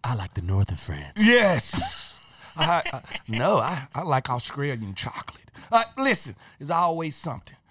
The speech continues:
Speaker 2: And then, time y'all had y'all first argument after Valentine's Day. By the way, I ain't like none of the stuff you got me for Valentine's Day. Mm. No. See, I won't be a prisoner to that again. If I love you,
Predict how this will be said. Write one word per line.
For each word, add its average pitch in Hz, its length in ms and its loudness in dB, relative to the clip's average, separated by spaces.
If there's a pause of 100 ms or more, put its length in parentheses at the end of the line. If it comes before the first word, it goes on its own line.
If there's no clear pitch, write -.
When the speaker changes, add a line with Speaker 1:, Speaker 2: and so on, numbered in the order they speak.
(220)
Speaker 2:
And 147 140 2
then, 180 380 2 (840)
time 131 360 0
y'all 147 200 0
had 151 240 0
y'all 151 160 2
first 156 320 -6
argument 156 460 -4 (180)
after 160 360 0
Valentine's 143 600 -4
Day. 139 200 -4 (220)
By 247 200 8
the 240 60 8
way, 262 160 6
I 247 180 6
ain't 285 80 4
like 254 180 6
none 269 240 8
of 233 80 6
the 202 40 2
stuff 220 300 2
you 220 60 2
got 214 240 2
me 202 80 2
for 190 100 -8
Valentine's 185 640 4
Day. 190 260 0
Mm. 143 240 0 (1300)
No. 110 460 -8 (280)
See, 147 180 -6 (120)
I 175 280 4 (200)
won't 175 240 0
be 208 100 0
a 254 60 0
prisoner 370 480 6
to 196 80 0
that 156 180 2
again. 135 300 -4 (580)
If 151 160 -6
I 151 80 2
love 190 460 -4
you, 202 280 -8